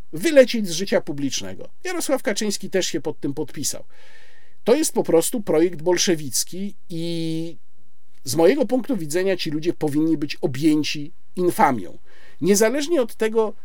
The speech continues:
jaki jest nasz stosunek do epidemii, do tego, jakie powinno się podjąć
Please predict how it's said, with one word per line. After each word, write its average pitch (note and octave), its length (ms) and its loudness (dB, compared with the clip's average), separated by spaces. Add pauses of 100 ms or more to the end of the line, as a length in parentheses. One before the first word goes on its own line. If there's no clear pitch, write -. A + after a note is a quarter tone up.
(420)
jaki B3 340 4
jest G#3 240 -2
nasz G3 200 2
stosunek D3 640 0
do E2+ 460 -6 (320)
epidemii, C#3+ 920 4
do A2 140 -4
tego, B2 280 0
jakie B2 380 0
powinno B2+ 500 -2
się B2 160 -4
podjąć B2+ 720 -2